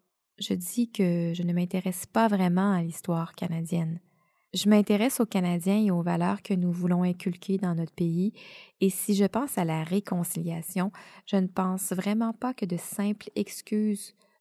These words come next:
vont régler le problème. Je pense que ces partis et ces statues et édifices devraient être renommés et remplacés en guise de symbole qu'au Canada, nous défendons les droits des opprimés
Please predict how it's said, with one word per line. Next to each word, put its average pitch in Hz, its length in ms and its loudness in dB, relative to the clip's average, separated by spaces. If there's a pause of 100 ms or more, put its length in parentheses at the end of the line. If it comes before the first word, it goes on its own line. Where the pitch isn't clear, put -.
vont 190 220 4
régler 185 420 2
le 175 80 -8
problème. 151 680 -6 (560)
Je 294 140 -2
pense 254 300 -4
que 233 100 0
ces 196 180 0
partis 240 800 -6 (480)
et 208 80 0
ces 208 220 -4
statues 214 600 -2
et 190 160 4
édifices 202 720 -2
devraient 196 340 0
être - 400 -2
renommés 208 640 6
et 185 120 2
remplacés 190 760 0
en 170 120 2
guise 185 240 0
de 180 120 0
symbole 180 680 2 (120)
qu'au 180 260 0 (160)
Canada, 196 460 4
nous 220 120 6
défendons 208 500 2
les 202 160 4
droits 196 320 -2
des 196 200 4
opprimés 170 480 -2